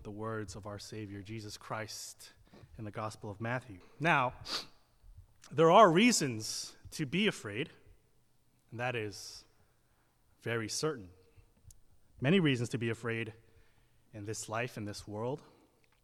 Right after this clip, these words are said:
Disease, as your pastor is coughing all over you right now. Afraid of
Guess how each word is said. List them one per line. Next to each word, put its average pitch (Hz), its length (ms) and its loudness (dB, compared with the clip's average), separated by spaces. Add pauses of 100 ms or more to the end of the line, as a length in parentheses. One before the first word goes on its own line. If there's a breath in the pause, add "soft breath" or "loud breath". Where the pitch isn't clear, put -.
(1000)
Disease, 147 720 -4 (100)
as 110 140 -12
your 104 80 -10
pastor 117 400 -8
is 104 200 -16 (120)
coughing 120 380 -10
all 113 160 -10
over 123 160 -12
you 123 180 -12 (100)
right 110 140 -16
now. 113 160 -14 (1080 loud breath)
Afraid 151 380 2
of 110 340 -2